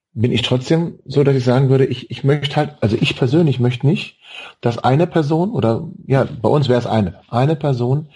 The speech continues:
über Wohl und Wehe von allem, äh, entscheiden kann. Das möchte ich weder im Fußballverein, noch möchte ich das, ähm, politisch gesehen. Ich möchte nicht, ähm, dass eine Person die gesamte Macht hat, sondern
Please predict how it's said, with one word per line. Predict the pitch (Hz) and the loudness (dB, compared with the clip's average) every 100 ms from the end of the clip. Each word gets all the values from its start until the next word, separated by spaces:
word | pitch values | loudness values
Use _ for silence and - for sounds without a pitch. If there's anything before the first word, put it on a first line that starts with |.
| - - - | -20 -20 -8
über | 127 117 107 | 0 2 2
Wohl | 120 143 | 2 2
und | 127 104 | 0 2
Wehe | 117 139 | 2 2
von | 135 - | 0 -2
allem, | 117 139 143 | 0 0 0
äh, | 143 139 - | -4 -8 -4
entscheiden | 127 - 123 123 101 | -2 0 0 0 -4
kann. | 82 71 - - - - - | -6 -8 -12 -20 -20 -20 -6
Das | 107 131 | -2 0
möchte | 131 | 2
ich | 135 | 2
weder | 113 127 | 2 2
im | 123 | 0
Fußballverein, | 110 147 170 156 151 143 151 127 | -2 -2 -2 -2 -2 -2 0 0
noch | 117 | 0
möchte | 139 123 123 | 0 0 -2
ich | |
das, | - 127 - - - - - - | 0 -2 -2 -20 -20 -20 -18 -2
ähm, | 123 117 117 117 | 0 0 -2 -2
politisch | 123 123 160 170 | 0 2 2 0
gesehen. | - 131 147 151 | -2 -2 0 -2
Ich | 139 131 | -4 -2
möchte | 143 139 | -2 0
nicht, | 135 139 - | 0 0 -4
ähm, | 127 113 117 110 | -2 0 0 0
dass | 113 - | -2 -2
eine | 127 147 160 | 0 2 2
Person | 147 123 131 123 | 2 2 2 2
die | 113 | 2
gesamte | 104 113 110 | 2 0 0
Macht | 98 104 - | -2 -2 -6
hat, | - - | -10 -2
sondern | 101 113 117 | 2 2 0